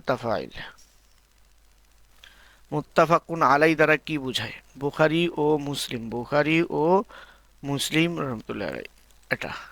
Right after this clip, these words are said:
তারপরে মতন বলতে কি বুঝায়? মতন বলতে কি বুঝায়? মতন বলতে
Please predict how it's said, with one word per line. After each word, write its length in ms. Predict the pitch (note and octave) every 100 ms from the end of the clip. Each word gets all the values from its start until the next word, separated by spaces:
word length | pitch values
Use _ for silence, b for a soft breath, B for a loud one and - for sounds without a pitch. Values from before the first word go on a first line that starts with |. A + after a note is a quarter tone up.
| B B B B B B B -
তারপরে 300 | C3 D3 C#3+
মতন 400 | C#3+ D3 F3 E3+ D#3
বলতে 220 | D3 C3 C3+
কি 80 | C3
বুঝায়? 280 | A#2+ A2+ A2+
মতন 460 | B2 B2+ D3+ D3 C#3+
বলতে 320 | C#3+ B2+ E3 F#3 -
কি 240 | C3 B2+
বুঝায়? 440 | B2 C3 B2 A2+ G2 - _ _ _ _ _ _ _ _ _ _ _ _ b b b b b b b b b b b b _ _ _ _ _ _ _ - B2 C3+
মতন 480 | C#3 - D#3+ D#3 D#3
বলতে 480 | D3 C#3+ - D3+